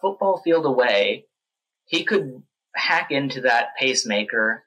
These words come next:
and have it deliver a two hundred volt shock to the heart and make it look like it was just a bug in the pacemaker. Basically, he could make the person have a heart attack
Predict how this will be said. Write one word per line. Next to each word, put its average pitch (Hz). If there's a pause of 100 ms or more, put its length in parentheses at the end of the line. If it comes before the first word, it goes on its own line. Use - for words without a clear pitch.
(100)
and 117
have 113
it 120
deliver 123
a 117
two 170
hundred 147
volt 127
shock 101
to 117
the 110
heart - (1000)
and 113
make 110
it 110
look 123
like 123
it 120
was 113
just 110
a 117
bug 101
in 101
the 98
pacemaker. - (180)
Basically, 131
he 117
could 110
make 113
the 123
person 117
have 117
a 120
heart 110
attack 104